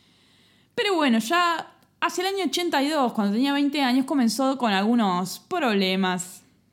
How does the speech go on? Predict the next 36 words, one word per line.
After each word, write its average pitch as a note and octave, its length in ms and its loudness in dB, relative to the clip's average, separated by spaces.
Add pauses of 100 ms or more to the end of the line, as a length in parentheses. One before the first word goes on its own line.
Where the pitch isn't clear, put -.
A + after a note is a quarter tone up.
(340)
eh, D3 300 -10
con A3+ 180 0
la F3 100 -2
ley, F3 720 -4
¿no? G3+ 460 -4 (240)
Estuvo E4+ 560 0
preso C4 680 -2 (640)
por A3+ 160 0
una C4+ 200 2
denuncia G3 1400 2 (200)
que G3+ 80 -6
tenía A3 240 0
que A3+ 60 0
ver A#3+ 140 0
con A3+ 140 0
una A#3 140 2
agresión G#3+ 440 0
sexual, G#3+ 920 -2 (1080)
pero A4 220 -4
nunca D4+ 240 0
lo A3+ 140 0
condenaron, D#3 640 -4
¿no? A#3 320 -6
Por D3 160 -8
eso. - 280 -14 (1500)
A F4 80 0
principios G#4 360 -4
de D#4 60 2
los C4+ 160 0
años E4+ 160 2
noventa A3+ 920 2
se B3 120 -4
mudó C4+ 380 0
con C#4 200 2
sus A3 220 -2
padres A#3+ 840 -2